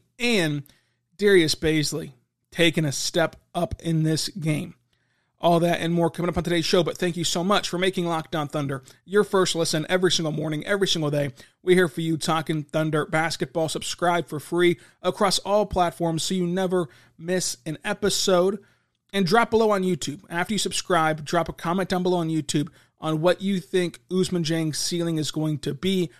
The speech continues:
as we see him flash this stellar defensive potential. So let's start with the game overview. Of course, the injury update for the Thunder. S G A was out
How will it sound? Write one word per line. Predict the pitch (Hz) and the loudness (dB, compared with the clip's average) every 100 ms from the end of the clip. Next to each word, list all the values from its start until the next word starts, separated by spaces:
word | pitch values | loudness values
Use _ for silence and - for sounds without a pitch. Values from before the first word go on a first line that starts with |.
| _ - | _ -10
as | 143 | -4
we | 151 | -2
see | - 165 | -2 0
him | 160 147 | -2 -2
flash | - 151 147 147 - _ _ | -4 -2 -2 -4 -10 _ _
this | 156 151 | -4 -4
stellar | - - 156 147 151 139 - _ _ | -4 -2 0 0 -2 -4 -8 _ _
defensive | 160 151 143 143 147 135 - _ | -10 -8 -6 -4 -4 -6 -10 _
potential. | - - - 156 - - - _ _ _ _ _ _ | -12 -8 -2 -2 -2 -6 -12 _ _ _ _ _ _
So | - 175 | 0 2
let's | 165 175 247 - | 4 2 2 0
start | - 202 185 147 | 0 2 2 0
with | 151 | -4
the | - | -4
game | 151 156 151 | -4 -2 -4
overview. | 139 175 175 160 160 156 - _ _ | -2 0 0 0 0 0 -4 _ _
Of | 170 160 | -6 -4
course, | - 180 170 | 2 2 2
the | 175 | -6
injury | - 170 165 165 | -6 -4 0 0
update | 151 156 - 156 | -2 -6 -6 -6
for | 151 | -4
the | 147 | -6
Thunder. | 135 143 139 131 _ _ _ _ _ _ _ _ _ _ _ _ _ _ _ | -6 -10 -12 -18 _ _ _ _ _ _ _ _ _ _ _ _ _ _ _
S | 185 196 - | 0 2 2
G | 190 185 | 4 4
A | 175 | 4
was | 147 131 - | 0 -4 -6
out | 185 160 - | -4 -4 -6